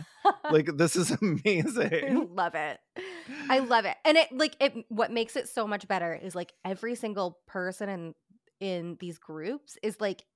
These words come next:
Speaker 1: in their mid to late sixties. Like, these are, like,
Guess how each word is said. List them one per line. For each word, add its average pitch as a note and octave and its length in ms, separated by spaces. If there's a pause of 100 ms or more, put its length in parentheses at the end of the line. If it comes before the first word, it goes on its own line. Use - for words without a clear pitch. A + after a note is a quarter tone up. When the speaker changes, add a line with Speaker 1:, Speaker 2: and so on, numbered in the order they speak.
(140)
Speaker 1:
in A#3 180
their A3+ 140
mid F3 360
to F#3+ 120
late D#3+ 260
sixties. - 580
Like, E3+ 200
these A3 220
are, B3 120
like, F#3 300